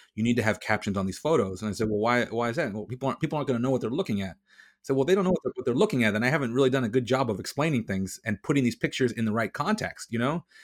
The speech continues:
Um, so they were like, "Look, you need to have captions." So then I went back and I wrote captions, but most of the captions are other kinds of levels of, of data, or it's me playing with words.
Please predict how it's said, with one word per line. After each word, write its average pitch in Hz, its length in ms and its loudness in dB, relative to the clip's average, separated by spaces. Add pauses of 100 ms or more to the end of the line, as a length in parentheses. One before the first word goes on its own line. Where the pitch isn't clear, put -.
(260)
Um, 110 220 0
so 123 140 4
they 120 80 6
were 117 80 4
like, 107 160 -2
"Look, 107 120 -14
you 113 80 -2
need 120 80 0
to 117 60 -2
have 113 140 -2
captions." 104 520 0 (280)
So 120 100 -6
then 139 100 2
I 135 40 4
went 123 180 2
back 127 240 2
and 104 80 0
I 104 40 0
wrote 110 220 0
captions, 120 560 -2 (460)
but 104 120 -2
most 131 320 0
of 135 60 -8
the 123 80 -2
captions 123 480 -2
are 101 460 -2 (200)
other 123 240 4
kinds 117 280 2
of 98 120 0
levels 104 380 0
of, 95 220 -4 (200)
of 98 220 -6
data, 113 360 2
or 104 160 -4
it's - 180 -6
me 117 500 2 (160)
playing 127 320 2
with 107 160 2
words. 107 640 2